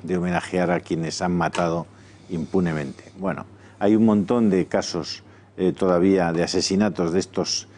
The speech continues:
eh, tipos por resolver, y yo quiero hacer, eh, aquí un elogio, eh, grandísimo a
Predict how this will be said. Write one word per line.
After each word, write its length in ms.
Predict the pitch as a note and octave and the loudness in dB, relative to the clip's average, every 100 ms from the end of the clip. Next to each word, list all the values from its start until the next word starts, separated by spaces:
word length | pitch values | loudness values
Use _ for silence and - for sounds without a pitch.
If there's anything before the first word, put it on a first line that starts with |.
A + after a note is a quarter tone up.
| - - - | -20 -20 -6
eh, 220 | E2 D#2 C#2 | -2 -2 0
tipos 380 | - E2+ F2 - | 0 0 0 -2
por 200 | F2+ D#2 | -4 -2
resolver, 560 | D#2+ F#2+ F#2 G#2+ G2 - - - - - | -2 2 4 2 0 -10 -20 -20 -20 -12
y 300 | G2+ F#2+ F#2+ - E2 | 0 4 4 0 -2
yo 160 | F2+ | -2
quiero 220 | - F#2+ | 2 0
hacer, 360 | F2+ - F2 D#2+ - | 2 0 -2 -4 -6
eh, 180 | D#2 C#2+ | -6 -2
aquí 500 | - - A2+ A#2+ - - - - | -4 2 2 4 0 -14 -20 -12
un 200 | F#2+ F#2 | -4 0
elogio, 680 | F2 D#2+ F#2+ - G2 D#2 - - - - - | 2 2 0 0 -2 -2 -8 -20 -20 -20 -8
eh, 360 | D2 C#2+ B1+ C#2 | -6 -4 -6 -4
grandísimo 840 | E2 D#2+ F2+ G#2 G#2 G2 G2+ G#2+ - - - - - | -2 0 2 2 2 2 0 -4 -12 -20 -20 -20 -10
a 500 | E2 D#2+ D2 C#2+ D2 | -2 0 2 0 -4